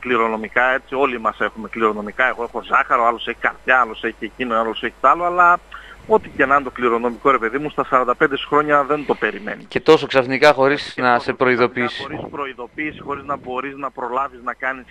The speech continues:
Speaker 1: κάτι. Αυτό είναι το, από τη μια λες ότι δεν ταλαιπωρήθηκε ο οποιοσδήποτε άνθρωπος φεύγει έτσι, αλλά απ' την άλλη είναι πολύ πικρό και για τον ίδιο που δεν πρόλαβε να κάνει κάτι και σίγουρα πολύ πιο πικρό για τους δικούς του ανθρώπους πρώτα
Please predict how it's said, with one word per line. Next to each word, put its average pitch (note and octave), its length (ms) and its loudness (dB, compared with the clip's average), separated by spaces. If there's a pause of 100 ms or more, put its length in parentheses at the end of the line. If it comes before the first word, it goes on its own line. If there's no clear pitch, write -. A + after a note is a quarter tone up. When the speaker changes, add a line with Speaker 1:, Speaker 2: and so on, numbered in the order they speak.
Speaker 1:
κάτι. - 360 -8 (500)
Αυτό B2+ 380 -2
είναι A#2 160 -4
το, A#2 140 -4 (460)
από B2 180 0
τη B2 120 -14
μια C3+ 580 4 (680)
λες C3 300 0
ότι A#2+ 160 -10
δεν C3 200 0
ταλαιπωρήθηκε A#2 920 0
ο G#2 300 -4
οποιοσδήποτε A2 580 -4
άνθρωπος G#2+ 360 -2
φεύγει A2+ 300 -2
έτσι, C#3 220 2
αλλά B2+ 120 4
απ' B2 80 -2
την C3+ 140 -2
άλλη C#3 160 2
είναι C#3 100 -10
πολύ B2+ 280 -6
πικρό C3 840 2
και C#3+ 80 -2
για C3+ 180 0
τον A#2 280 -2
ίδιο A#2+ 300 0
που A#2 140 -6
δεν B2 140 0
πρόλαβε A2+ 340 2
να G#2+ 100 0
κάνει A2+ 220 -2
κάτι E3 300 -2 (340)
και C#3+ 160 0 (120)
σίγουρα C#3+ 380 4
πολύ A#2+ 260 -2
πιο A#2+ 200 -4
πικρό B2+ 440 0 (420)
για A2+ 160 0
τους A2+ 180 -6
δικούς C#3 460 2
του B2+ 80 0
ανθρώπους A2+ 460 -2
πρώτα D3+ 500 4